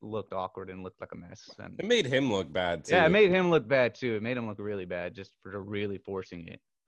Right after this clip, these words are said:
Speaker 2: Yeah. So, um, all right, then we come to the, the conclusion of all this, and, and Mike, uh, gets the group rose, the, the, the rose for the group date,
Speaker 1: Mm-hmm.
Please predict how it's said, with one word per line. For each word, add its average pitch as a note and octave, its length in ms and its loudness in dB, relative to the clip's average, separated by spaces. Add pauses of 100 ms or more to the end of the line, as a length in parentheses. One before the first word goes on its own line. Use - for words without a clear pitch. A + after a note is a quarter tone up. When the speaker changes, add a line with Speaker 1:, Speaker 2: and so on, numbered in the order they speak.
(180)
Speaker 2:
Yeah. - 300 -14 (960)
So, D#3 480 4
um, C3+ 420 4 (360)
all D#3+ 100 8
right, G#2+ 160 6
then C3+ 120 4
we C#3+ 100 2
come D3+ 200 2
to C3 100 -2
the, A2+ 440 4
the A#2 100 0
conclusion C3 640 0
of B2 80 0
all B2 240 6
this, A#2+ 340 2
and, G#2+ 220 0
and G#2+ 280 0
Mike, D3 300 2 (160)
uh, A#2 180 2
gets G#2 280 -4
the A2 80 -4
group G2 280 -4
rose, F#2 720 -4
the, D#2+ 240 -10
the, D2+ 280 -12
the F2 120 -4
rose F2+ 320 -4
for G2 100 -8
the F2 120 -4
group F2+ 260 -8
date, F#2 300 -4
Speaker 1:
Mm-hmm. G#2+ 320 -10